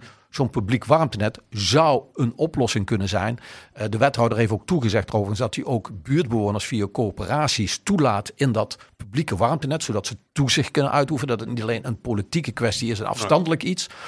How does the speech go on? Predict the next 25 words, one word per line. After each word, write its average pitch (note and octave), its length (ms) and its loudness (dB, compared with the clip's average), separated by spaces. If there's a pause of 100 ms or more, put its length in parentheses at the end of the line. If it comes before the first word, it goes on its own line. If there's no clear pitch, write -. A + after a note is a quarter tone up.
(160)
zodat B2+ 280 2
je - 140 0
toch F#3 220 2
grip - 360 -2
kunt D3 200 2
krijgen D3 320 2
op C3+ 160 0
die B2+ 120 0
prijs. A2+ 400 2
Maar C3 240 4 (440)
ja, C#3 260 2
je, - 420 -4 (360)
ik, - 220 -4
ik D3 140 0
moet F3+ 160 6
het D3+ 140 -4
eerst E3 260 4
zien, F#3 240 6
hè, G#2+ 180 4
in, D3 300 0
in, C#3+ 280 0
in, C#3 300 0
eh, C3 220 2
akkoorden. C3+ 680 2
En B2 220 0